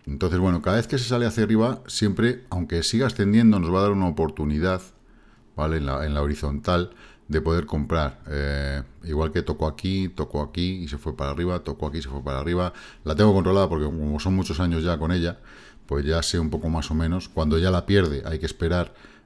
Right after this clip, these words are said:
eh, y ver un poquito este máximo anterior, que más o menos puede coincidir, pero... Siempre es una buena zona de compra cuando toca la línea roja. Ya veremos a ver qué tal sigue trabajando,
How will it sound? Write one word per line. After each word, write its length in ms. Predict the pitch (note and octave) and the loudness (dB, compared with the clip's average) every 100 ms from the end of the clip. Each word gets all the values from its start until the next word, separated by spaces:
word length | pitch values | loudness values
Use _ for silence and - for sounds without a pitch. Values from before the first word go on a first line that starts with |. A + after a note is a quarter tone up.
| - | -8
eh, 380 | D#2+ D2+ D#2 - | -4 -2 -2 -4
y 140 | F2 | -4
ver 320 | D#2 F2 F2 - | 0 0 0 -2
un 140 | E2 | -2
poquito 480 | D#2+ E2 F#2 E2+ - | -2 -2 -2 -2 -4
este 280 | F#2 D#2+ G2 | -6 -4 0
máximo 360 | F#2 E2+ E2+ | 0 0 0
anterior, 520 | E2 D2+ E2+ F#2+ G3 - - - - | 0 0 2 2 0 -4 -20 -20 -14
que 60 | E2 | -6
más 160 | D#2+ | -4
o 60 | E2 | 0
menos 240 | E2+ E2+ | 0 0
puede 200 | - F2 | 0 0
coincidir, 460 | D#2+ D#2+ E2 F#2 G2 - - - | 0 -2 0 0 0 -4 -18 -8
pero... 340 | - G#2 G#2+ - - - - - - _ - - - - - | 2 2 2 -4 -20 -20 -20 -20 -20 _ -20 -20 -20 -20 -4
Siempre 500 | - A#2 B2 A2+ A#2+ | 0 6 8 6 2
es 60 | F#2 | 4
una 120 | G#2+ | 6
buena 240 | G2 F#2 | 6 2
zona 240 | E2 F2+ E2 | 2 0 0
de 100 | E2 | 0
compra 300 | F#2+ G2+ G2+ | -2 0 0
cuando 380 | E2+ F2+ F#2 | 0 0 -2
toca 280 | F#2 E2 - | -2 -6 -2
la 140 | D#2+ C#2+ | -2 -2
línea 240 | D2 C#2+ | -2 -4
roja. 240 | C#2 - | -6 -6
Ya 140 | D#2+ E2+ | -4 -2
veremos 260 | E2+ D#2+ | 0 -2
a 60 | D#2+ | -2
ver 100 | D2+ | -4
qué 100 | D#2+ | -4
tal 200 | - D#2 | -4 -4
sigue 500 | - D2 D2+ D2 C#2+ - - - - - _ - | -2 -2 -2 -2 -6 -12 -20 -20 -20 -20 _ -6
trabajando, 680 | F2 E2 D#2+ F#2 F#2+ A#2+ | -4 -4 -2 -2 0 0